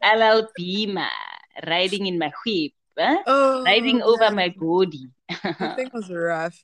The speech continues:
Speaker 2: bro. Uh, I don't know if I've said this on this podcast, but that day that I got twenty-two percent for a semester test, that, I think that was a turning point <laughs> for me.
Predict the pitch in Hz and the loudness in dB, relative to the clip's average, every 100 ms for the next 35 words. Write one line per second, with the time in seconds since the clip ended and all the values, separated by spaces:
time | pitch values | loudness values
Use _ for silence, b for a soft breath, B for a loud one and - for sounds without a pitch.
0 | _ 147 139 156 - - - 196 196 196 | _ -10 -10 -10 -10 -10 -6 -2 0 0
1 | 196 - 226 240 285 294 214 - 175 180 | -2 -4 -6 -6 -6 -8 -8 -8 -10 -10
2 | 180 165 165 - 170 - 160 160 175 165 | -12 -12 -14 -12 -12 -8 -10 -10 -10 -8
3 | 180 - 160 175 180 170 165 - - 180 | -8 -6 -6 -6 -6 -8 -10 -14 -8 -8
4 | 175 202 175 175 170 170 165 _ _ _ | -8 -12 -12 -12 -10 -12 -14 _ _ _
5 | _ _ 180 175 175 165 160 - 185 175 | _ _ -4 -4 -8 -12 -12 -10 -8 -8
6 | 131 180 - _ _ _ _ _ _ _ | -8 -12 -18 _ _ _ _ _ _ _
7 | 185 - 214 254 254 220 208 196 180 - | -6 -4 -4 -2 0 0 0 -2 -6 -6
8 | 170 160 156 143 - 180 - 339 | -6 -6 -12 -14 -8 0 2 2